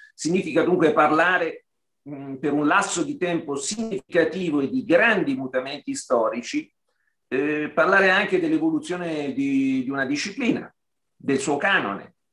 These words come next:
delle sue basi epistemiche. Il tempo concesso mi permetterà non più che una panoramica, eh, raramente una messa a fuoco sul dettaglio,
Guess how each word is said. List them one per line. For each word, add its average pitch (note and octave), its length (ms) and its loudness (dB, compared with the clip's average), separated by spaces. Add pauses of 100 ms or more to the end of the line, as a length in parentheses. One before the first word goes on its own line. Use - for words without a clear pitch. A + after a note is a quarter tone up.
(160)
delle D3 280 0
sue D3+ 180 -2
basi C#3+ 580 2
epistemiche. A2+ 960 -6 (1080)
Il C3+ 140 0
tempo G#3 280 2
concesso F3 800 2
mi C#3+ 360 0
permetterà D3+ 640 2
non E3+ 380 0
più F#3+ 220 -8
che E3+ 100 -4
una D3+ 300 0
panoramica, C3 1000 0 (480)
eh, B2+ 220 2
raramente D3+ 880 -2
una B2+ 220 -2
messa B2+ 440 -2
a A#2+ 40 -2
fuoco B2+ 580 2
sul A#2 240 -6
dettaglio, F2+ 680 -2